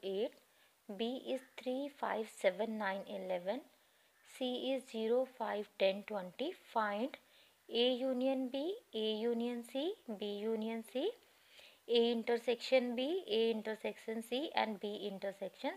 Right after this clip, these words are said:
C. And we have to write cardinal number also. Cardinal number means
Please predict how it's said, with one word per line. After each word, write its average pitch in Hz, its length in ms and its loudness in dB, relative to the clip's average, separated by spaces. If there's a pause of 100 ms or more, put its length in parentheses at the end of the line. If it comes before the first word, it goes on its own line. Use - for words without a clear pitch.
C. - 220 -6 (540)
And 233 180 0
we 262 140 4
have 240 260 0
to 254 140 6
write 208 320 4
cardinal 175 500 2
number 160 320 -2
also. 165 400 -6 (420)
Cardinal 226 400 4
number 247 320 0
means 277 220 0